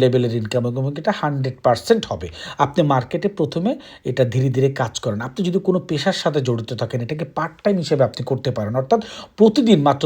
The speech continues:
দুই তিন ঘন্টা কাজ করে দেখেন। দুই তিন ঘন্টা কাজের রেজাল্ট যেটা আসে, ওই রেজাল্ট অনুসারে আপনি কল্পনা করতে পারবেন ফুল টাইম কাজ করলে আপনার কেমন রেজাল্ট আসবে, তখন আপনার সিদ্ধান্ত নিতে সুবিধা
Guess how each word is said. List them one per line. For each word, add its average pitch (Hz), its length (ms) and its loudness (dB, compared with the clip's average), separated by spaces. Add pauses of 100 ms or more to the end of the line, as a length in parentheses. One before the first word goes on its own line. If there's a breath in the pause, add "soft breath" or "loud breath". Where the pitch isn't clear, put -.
(100)
দুই 160 140 2
তিন 175 180 0
ঘন্টা 156 200 0 (100)
কাজ 135 200 0
করে 143 220 2
দেখেন। 110 180 -4 (100)
দুই 170 160 0
তিন 180 200 -2
ঘন্টা 160 220 -2 (180)
কাজের 170 260 4 (160)
রেজাল্ট 180 420 6
যেটা - 200 -2 (100)
আসে, 202 220 -2 (520 loud breath)
ওই 170 80 8 (140)
রেজাল্ট 175 300 6 (100)
অনুসারে 160 300 0
আপনি 151 140 -8 (120)
কল্পনা 208 420 4
করতে 135 200 -4 (100)
পারবেন 131 280 0 (100)
ফুল 285 160 2 (100)
টাইম 165 140 8 (120)
কাজ 113 120 -4 (100)
করলে 175 240 -2
আপনার 170 200 -6 (120)
কেমন 185 240 6 (140)
রেজাল্ট 117 360 -2
আসবে, 104 160 -6 (100)
তখন 135 240 -4
আপনার 254 200 -2 (400 loud breath)
সিদ্ধান্ত 160 500 -2 (120)
নিতে 131 180 -4 (100)
সুবিধা 110 280 -6